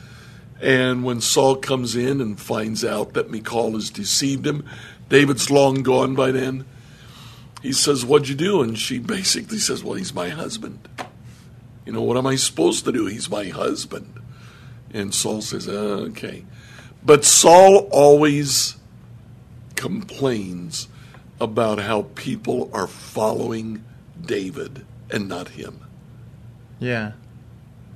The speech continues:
Speaker 1: And that's because David created loyalty in people.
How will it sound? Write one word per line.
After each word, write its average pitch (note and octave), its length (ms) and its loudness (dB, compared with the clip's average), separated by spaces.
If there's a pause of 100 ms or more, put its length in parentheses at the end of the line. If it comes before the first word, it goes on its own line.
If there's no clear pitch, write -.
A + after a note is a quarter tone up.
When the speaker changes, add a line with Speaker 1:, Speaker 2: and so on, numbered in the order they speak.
(140)
Speaker 1:
And E3+ 100 -4
that's G#3 140 0
because C3 360 -6
David C3 380 -4
created - 600 -8
loyalty - 640 -4
in - 140 -18
people. - 440 -20